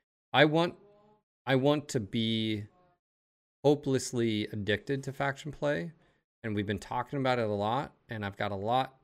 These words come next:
to, to talk to the community about, but also I feel like the community can really have that conversation with you guys, and I think there's some really cool ideas out there. Like, I'm talking, like, I would be, it would be probably my primary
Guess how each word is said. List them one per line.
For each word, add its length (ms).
to, 360
to 200
talk 320
to 100
the 100
community 400
about, 300
but 100
also 360
I 80
feel 180
like 200
the 80
community 480
can 320
really 340
have 160
that 160
conversation 760
with 200
you 100
guys, 320
and 100
I 60
think 180
there's 200
some 320
really 400
cool 260
ideas 400
out 160
there. 180
Like, 220
I'm 140
talking, 400
like, 180
I 80
would 180
be, 280
it 60
would 140
be 160
probably 340
my 300
primary 500